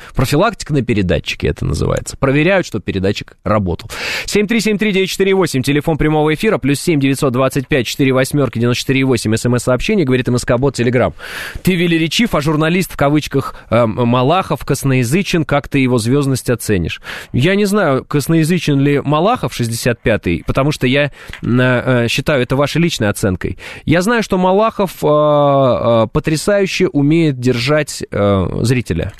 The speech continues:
Вот это я знаю. Я знаю, что он мастер этого дела. Я знаю, что он мастер интриги. Я знаю, что он мастер, э, вот этого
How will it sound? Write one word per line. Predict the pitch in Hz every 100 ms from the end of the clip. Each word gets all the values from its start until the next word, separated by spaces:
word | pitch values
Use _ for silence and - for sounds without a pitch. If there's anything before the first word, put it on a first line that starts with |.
| _ _ _ _ _
Вот | 110 151
это | 233 -
я | 147 151
знаю. | 131 135 101 82
Я | 104 147
знаю, | 180 214
что | 190 170
он | 143
мастер | 151 165 - 127
этого | 117 110
дела. | 101 98 82
Я | 76 139
знаю, | 147 185 180
что | - 139
он | 131 123
мастер | 131 143 - 113
интриги. | 127 117 120 95 78 - - _ - - -
Я | 110 143 147
знаю, | 175 190
что | 175 - 147
он | 135
мастер, | 131 151 160 - 139 143
э, | - 123 120 117 117 113
вот | 104 127 147
этого | 131 120 113